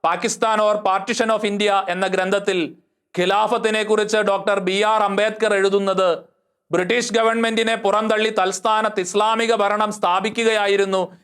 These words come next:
ഖിലാഫത്തിന്റെ ഉദ്ദേശം എന്നാണ്. ശരീഅത്ത് നിയമവാഴ്ച നിലവിലുള്ള ഇസ്ലാമിക രാജ്യം, ഇസ്ലാമിക സ്റ്റേറ്റ്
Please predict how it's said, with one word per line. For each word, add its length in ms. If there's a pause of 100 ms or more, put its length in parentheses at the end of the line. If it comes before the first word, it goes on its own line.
(120)
ഖിലാഫത്തിന്റെ 680
ഉദ്ദേശം 580 (180)
എന്നാണ്. 360 (680)
ശരീഅത്ത് 600
നിയമവാഴ്ച 580
നിലവിലുള്ള 560 (360)
ഇസ്ലാമിക 540 (100)
രാജ്യം, 560
ഇസ്ലാമിക 500
സ്റ്റേറ്റ് 640